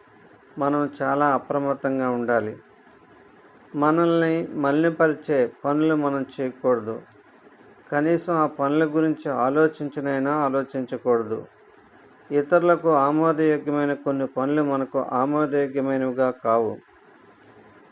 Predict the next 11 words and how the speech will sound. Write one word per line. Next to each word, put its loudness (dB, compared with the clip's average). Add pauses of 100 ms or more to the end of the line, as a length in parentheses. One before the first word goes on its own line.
(120)
ఇతరులతో 2
నీకు 0
ఉన్నటువంటి 0
సంబంధాల 0
ద్వారా 2 (720)
నీ 0
అంతరంగ 0
పవిత్రత -2
మలినపడకుండా -2 (200)
ఉండడానికి 0
ఒక -2